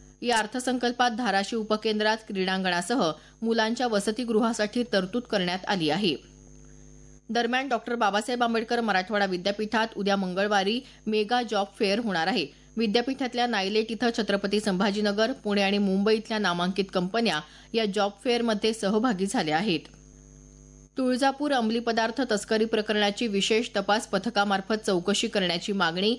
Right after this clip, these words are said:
काँग्रेसचे धाराशिव जिल्हाध्यक्ष धीरज पाटील यांनी केली आहे. ते काल धाराशिव इथं वार्ताहरांशी बोलत होते. अंमली पदार्थाच्या विळख्यात जिल्ह्यातले पाचशे तरुण गुरफटले असून नऊ जणांचा बळी गेला. हे अंमली पदार्थ मुंबई, पुणे, सोलापूर आणि परंडा मार्गे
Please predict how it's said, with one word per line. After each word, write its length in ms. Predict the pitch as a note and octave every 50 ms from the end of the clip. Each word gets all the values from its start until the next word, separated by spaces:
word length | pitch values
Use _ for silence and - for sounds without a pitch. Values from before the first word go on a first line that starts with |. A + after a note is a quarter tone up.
| - - - - - -
काँग्रेसचे 480 | A#3+ A3+ A3 A3 A3+ A#3 - - B3+ B3
धाराशिव 440 | B3+ C4+ G3+ F#3+ G3 G#3 - A#3+ A#3
जिल्हाध्यक्ष 640 | G#3+ A3 G3 G3+ A3 G#3 G3 F#3+ G#3 G3+ - - A#3
धीरज 340 | A3 A3+ G#3+ F#3+ G3 G3+
पाटील 460 | - - - G3+ E3+ E3+ - A3+ A3 G#3+
यांनी 220 | F#3+ F3 F#3 F#3
केली 280 | F#3 - F#3+ E3+ E3 F3
आहे. 420 | F#3 A#3 F3+ - - - - - - - - -
ते 80 | A#3 A3+
काल 200 | G#3+ A#3+ A3+ A3
धाराशिव 480 | G#3+ A#3+ G#3 G3+ G#3+ A3 - C4 A#3+ A#3+
इथं 200 | A3+ - B3+ A#3
वार्ताहरांशी 680 | A3+ F#3 F3 F3+ - G#3 A#3 G#3 F#3+ F#3+ F#3+ - A3
बोलत 300 | G#3+ G#3 F#3+ F3 D#3+ E3+ -
होते. 300 | A3+ G3+ G#3+ E3 - - - - - - - - - - _ -
अंमली 240 | A3+ A#3 A#3+ A#3+
पदार्थाच्या 600 | C4 B3+ B3 A#3 A#3+ A#3+ B3+ B3 C4 A#3 - A#3+
विळख्यात 400 | A#3 A3+ G#3+ G3+ G3+ - A#3 A3 A3 A3
जिल्ह्यातले 420 | A3 G3+ G3+ G#3+ G#3 G3+ G#3+ G#3
पाचशे 440 | G#3+ G#3+ - F#3 F3+ - - - A#3+ A3 A3+
तरुण 240 | A3 G3+ G3+ G#3+ G#3+
गुरफटले 540 | G3 G3 F#3+ F#3 - A3+ G3 F#3+ G3+ G3
असून 320 | G3 A3 - - G#3 D#3+ E3 - - - - - -
नऊ 240 | G#3+ G#3+ A#3 B3 B3
जणांचा 440 | A#3 A3 G3+ G3 G3 G#3 - G#3
बळी 220 | G3 F3 F3 F#3 F#3+
गेला. 340 | F#3+ F#3+ F3+ F#3 F#3+ A3 B3+ - - - - - _ -
हे 60 | B3
अंमली 280 | A#3 A3+ A3 A3 A#3 A#3+
पदार्थ 420 | A#3+ A#3+ A3+ A#3+ A#3 A#3 A#3+ C#4+
मुंबई, 520 | B3+ A#3+ A3 G#3 G3+ G3+ G3 G#3 G#3+ A#3
पुणे, 360 | A3+ - - G3+ G3+ G#3 G#3+ A3
सोलापूर 500 | - A3 F#3+ F#3 F#3 F#3+ F#3+ - G#3+ G#3
आणि 140 | G3 G3+
परंडा 440 | G3+ - G3 F#3 F#3+ F#3+ F#3+ F#3 F3+
मार्गे 400 | F3+ F#3 F3+ F3 F3+ G3 G#3 A3+